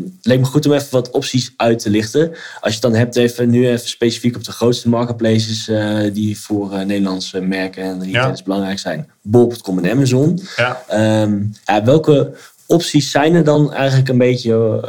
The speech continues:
Speaker 1: eh, eh, op te noemen? Ehm, welke mogelijkheden hebben de merken dan om, eh, om hun fulfillment goed, eh, in te regelen?
Speaker 2: Ja, laten we beginnen bij Bol.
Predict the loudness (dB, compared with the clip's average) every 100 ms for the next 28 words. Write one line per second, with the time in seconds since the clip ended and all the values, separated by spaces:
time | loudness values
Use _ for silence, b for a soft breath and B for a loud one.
0 | -2 0 0 -2 -4 -4 -6 -4 -4 0
1 | 2 4 4 2 2 -2 -4 -2 0 0
2 | 0 -2 -4 B B -2 0 4 6 6
3 | 4 2 2 4 4 4 4 2 2 2
4 | 0 -2 -2 -2 -2 -2 0 -2 -6 -6
5 | -6 -6 -6 -4 -2 -4 -6 -10 _ -12
6 | -10 -8 -8 -10 -16 -12 -12 -10 -12 -12
7 | -20 -20 _ -8 -2 2 2 0 0 0
8 | 2 2 2 4 2 4 6 6 4 -2
9 | -10